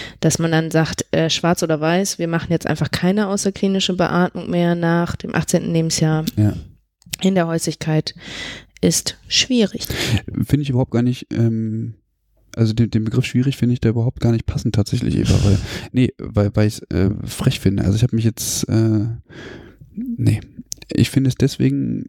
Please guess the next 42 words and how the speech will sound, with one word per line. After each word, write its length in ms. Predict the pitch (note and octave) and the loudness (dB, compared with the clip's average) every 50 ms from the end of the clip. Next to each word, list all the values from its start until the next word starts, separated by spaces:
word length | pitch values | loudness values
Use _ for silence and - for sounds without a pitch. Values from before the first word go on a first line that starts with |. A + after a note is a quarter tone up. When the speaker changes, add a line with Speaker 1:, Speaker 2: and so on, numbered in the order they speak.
| - _ - | -12 _ -4
Speaker 2:
nicht 280 | - A#2+ C#3+ - - - | 0 0 0 0 0 -2
okay, 540 | A2+ - C3 C3+ C3 B2+ C3+ C#3+ D#3+ E3+ D#3+ - _ _ - - - - - - - - - - - - - _ | -2 0 0 2 2 2 0 -2 -2 -6 -8 -12 _ _ -20 -20 -20 -20 -18 -20 -20 -20 -20 -20 -20 -20 -20 _
weil 800 | - F2+ G#2+ A2+ A2+ A2 A2 A2+ A2+ A2+ A#2 A#2 A2+ A2+ A2+ - - - - _ _ | -8 -6 -4 0 2 2 4 4 4 2 2 2 0 -2 -4 -6 -8 -14 -20 _ _
man 200 | - A#2 A#2 A2+ | -2 0 2 2
hier 100 | A#2 A#2+ | 2 2
mit 120 | B2 B2 - | 0 0 0
Argumenten 420 | A2+ G#2+ A2 A2 B2 C3+ - B2 | 0 0 2 2 2 0 0 -2
kommt, 320 | - - A2 A#2 C3 - - | -2 0 2 2 2 2 0
die 60 | A2 | 2
die 80 | G#2+ | 2
Betroffenen 600 | G2+ G2+ - - B2 B2 - A#2+ A#2 A2+ A2+ A2+ | 0 0 0 2 0 2 2 2 0 0 2 2
ja 80 | A2+ A2 | 0 2
scheinbar 580 | - - A2+ A2+ A2+ A2+ A2 A2 G#2+ A2 A#2 - - _ _ _ _ - A2+ | 2 2 2 2 2 2 2 2 2 0 -2 -6 -12 _ _ _ _ -6 -2
gar 200 | G#2+ G#2+ G#2+ G#2+ | 0 2 2 2
nicht 260 | G#2+ G#2 G#2 - - | 2 0 -2 -2 0
ankreiden. 600 | C#3+ E3 - - - - G2 - - - - D3+ - | -2 0 0 0 0 0 0 0 0 -4 -10 -10 -2
Also 320 | - A2 A2 A2 A2 G#2+ G2 | 0 2 2 2 2 -2 0
kein 200 | - A#2 B2+ C#3 | 2 2 2 2
Betroffener 420 | C3+ - - B2+ C3 - A#2+ A2+ | 0 -2 0 -2 0 2 2 2
hat 100 | A2 - | 2 2
gesagt, 340 | - G#2+ A2+ A2+ A2+ - - - - - - - | 0 2 2 2 0 -2 -6 -12 -16 -16 -4 0
"Oh, 60 | - G#2+ | 0 2
ich 80 | - - | 2 2
bin 80 | G#2+ | 0
mit 120 | A2 G#2 - | 2 2 2
der 60 | G#2+ | 2
Qualität 420 | - - G2+ - - - F#2+ - | 2 2 0 0 2 0 2 2
meiner 180 | A2+ A#2 B2 A#2+ | 2 2 2 2
Versorgung 360 | - A#2+ A2+ A#2+ A#2+ - - | 2 2 2 2 2 0 0
aber 160 | C3+ A2+ A2 | 0 0 0
extrem 320 | A#2+ - - - - A2+ - | 0 -2 -2 0 2 2 2
unzufrieden, 500 | C#3 C#3 - A2 - - G#2+ G#2+ A2+ A2 | 2 0 0 0 0 2 2 2 2 2
deswegen 340 | A2 - G2 G#2+ G#2+ G#2+ G#2 | 0 2 2 2 2 2 2
wäre 160 | G#2 G2+ - | 2 2 2
ich 120 | - - - | 2 0 -2
froh, 320 | - - C3 C3 C#3 A#2+ | -4 -4 -2 0 0 2
wenn 260 | G#2+ G#2 G2 - - - | 2 0 0 -2 -4 -2
ich 200 | - - - - | -4 -4 -2 0
irgendwie 400 | - A2 G#2+ A2 G#2 A2 G#2+ F#2+ | 2 2 2 2 2 2 4 4
ins 180 | F#2 G#2 - - | 2 2 0 0
Heim 200 | G#2+ A#2+ C3 C3 | 0 2 2 2
könnte, 500 | - - G2 G2+ G2+ - A2+ B2 - - | 2 0 0 2 2 2 2 2 0 -2